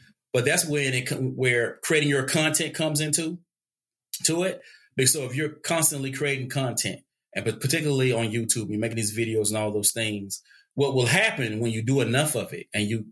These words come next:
can build that community, when you build, when you actually put your name in for a search, your content starts to come up first, not what other people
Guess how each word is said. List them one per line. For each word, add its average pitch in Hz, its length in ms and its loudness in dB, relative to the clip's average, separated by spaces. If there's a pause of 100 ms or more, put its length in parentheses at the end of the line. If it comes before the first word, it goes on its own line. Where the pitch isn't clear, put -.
(140)
can 101 340 -2 (540)
build 131 300 0
that 120 160 0
community, 117 680 0 (340)
when 117 120 0
you 113 180 0
build, 139 520 2
when 113 120 -6
you 110 200 -8 (160)
actually 113 320 0
put 131 200 -6
your 113 220 -2
name 120 440 0
in 110 180 -2
for 98 160 -2
a - 20 -2
search, - 640 -2 (380)
your 156 220 2
content 180 500 2
starts 127 280 0
to 107 60 -2
come 123 220 -2
up - 120 -4
first, - 500 0 (400)
not 139 280 0
what 131 100 -2
other 120 200 -2
people 110 600 -4